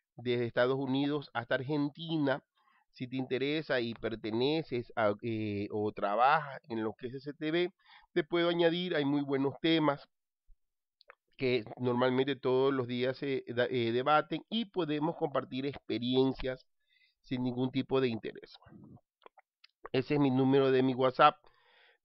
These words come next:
Estoy en Guayaquil, Ecuador, igual que ustedes o las personas que están viendo el video. Nosotros nos dedicamos de, a instalación, ventas y asesoría de lo referente a cámaras de seguridad. Con respecto al tema,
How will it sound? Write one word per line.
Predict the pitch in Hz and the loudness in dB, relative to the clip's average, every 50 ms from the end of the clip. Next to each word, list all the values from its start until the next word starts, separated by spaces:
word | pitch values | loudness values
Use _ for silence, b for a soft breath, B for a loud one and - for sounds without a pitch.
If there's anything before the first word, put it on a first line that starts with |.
| - | -8
Estoy | - 131 127 117 - 131 127 127 | -4 -4 -4 0 0 0 2 4
en | 131 127 | 4 6
Guayaquil, | 127 127 123 120 - 143 139 135 131 | 6 6 4 4 2 0 -2 0 0
Ecuador, | 143 131 123 127 127 139 151 160 165 160 - - _ | 0 2 4 2 4 6 6 6 6 4 2 -2 _
igual | - 131 120 120 123 123 123 | -4 -2 2 4 4 2 2
que | 127 | -2
ustedes | 123 - - - 139 147 156 156 156 151 143 | -8 -8 -2 0 0 2 2 2 2 2 2
o | 127 110 123 | 2 2 2
las | 123 113 104 | 2 2 0
personas | 98 113 113 - 120 120 127 131 - | -4 -6 -2 2 2 4 4 2 0
que | - | -2
están | 120 - 131 123 123 | -4 -2 -2 0 0
viendo | 123 120 127 | 0 0 0
el | 123 | -2
video. | 120 123 123 135 147 151 151 156 b b b b b b b | -2 -4 -2 -2 0 -2 -2 -4 b b b b b b b
Nosotros | - 127 117 120 131 123 135 135 | -2 -2 0 0 0 0 0 2
nos | 135 135 131 | 2 2 2
dedicamos | 131 120 120 120 113 - - 123 127 131 131 127 131 127 - - | 2 2 0 -2 -4 0 2 4 6 6 6 4 2 0 -4 -8
de, | 113 113 113 110 110 110 110 110 110 107 107 - | -8 -6 -4 -4 -2 -2 -2 -2 -2 -4 -4 -4
a | 113 117 | -2 -2
instalación, | 113 113 113 - 113 113 110 110 - - 147 139 139 147 147 139 143 147 - _ _ _ _ _ _ _ | -2 -2 0 0 0 0 0 -2 -4 -6 -4 0 2 2 2 2 0 -4 -8 _ _ _ _ _ _ _
ventas | 120 120 131 135 139 131 - 147 127 | -2 2 2 4 2 2 -2 -6 -4
y | 127 | -4
asesoría | 127 113 135 123 - 123 117 127 127 127 127 127 127 127 107 | -4 -4 -4 -6 -4 -4 -4 -4 -4 -6 -2 -2 0 0 0
de | 120 117 107 | 0 0 -2
lo | 107 104 | 0 -2
referente | 107 120 120 - 139 131 131 127 127 127 - 123 - - | -2 -4 -4 -4 -4 -2 0 0 0 -2 -4 -8 -6 -6
a | 123 - | -8 -4
cámaras | _ - 120 120 123 123 120 120 | _ 2 2 4 4 2 2 0
de | 120 110 107 | -4 -6 -8
seguridad. | - - 113 117 120 135 151 151 - - - _ _ b b b b b b b b b | -6 -8 -6 -4 -2 2 2 2 2 2 -2 _ _ b b b b b b b b b
Con | - 151 147 | -4 -2 -2
respecto | 147 147 139 - 165 156 147 - 165 | -2 -2 -2 -4 -6 -6 -2 0 0
al | 156 147 135 | 0 0 0
tema, | - 170 165 170 156 135 131 - | 0 2 2 4 4 4 2 2